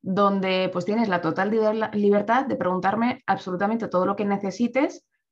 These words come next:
o sobre copy o sobre identidad verbal. Pues desde bloqueos que puedas tener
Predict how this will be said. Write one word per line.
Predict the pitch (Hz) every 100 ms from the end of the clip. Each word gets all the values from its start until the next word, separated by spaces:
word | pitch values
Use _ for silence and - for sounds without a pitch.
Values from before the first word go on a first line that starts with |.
| _ _ -
o | 226 226
sobre | - 214 214
copy | 214 262 285 311 -
o | 214 247 -
sobre | 214 180
identidad | 170 170 170 175
verbal. | 180 170 160 156 - _ _ _
Pues | - 185
desde | 175 175 175
bloqueos | 170 175 180 226
que | 269
puedas | 254 233 247
tener | 202 180 175 -